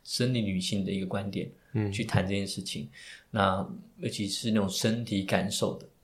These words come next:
Speaker 1: 比较，也不是那种男性理性思维的那一种。
Speaker 2: 嗯。
Speaker 1: 对，然后
Speaker 2: 就是它不是一个性教育，
Speaker 1: 对，对，对，
Speaker 2: 或者是
Speaker 1: 不是。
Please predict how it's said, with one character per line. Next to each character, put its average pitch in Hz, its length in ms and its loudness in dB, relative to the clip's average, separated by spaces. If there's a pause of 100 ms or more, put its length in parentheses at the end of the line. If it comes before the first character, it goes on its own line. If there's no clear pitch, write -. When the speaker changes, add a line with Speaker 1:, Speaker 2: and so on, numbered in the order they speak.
(260)
Speaker 1:
比 107 80 -4
较， 143 140 2 (180)
也 110 140 0
不 - 140 -4
是 - 140 0
那 147 80 4
种 104 320 6 (500)
男 107 320 2
性 120 420 0
理 104 120 2
性 120 220 0
思 - 320 0
维 110 120 6
的 92 80 2
那 101 140 0
一 101 60 -6
种。 - 160 -8 (300)
Speaker 2:
嗯。 104 320 2
Speaker 1:
对， 101 160 2
然 95 80 0
后 101 280 0 (260)
Speaker 2:
就 139 100 8
是 147 120 12
它 160 280 12
不 117 260 12
是 127 260 8
一 123 140 10
个 101 640 12
性 113 320 8
教 104 340 10
育， 95 540 2
Speaker 1:
对， 107 100 4
对， - 60 2
对， - 80 8
Speaker 2:
或 110 80 12
者 98 120 6
是 101 380 4
Speaker 1:
不 98 100 -6
是。 98 220 -2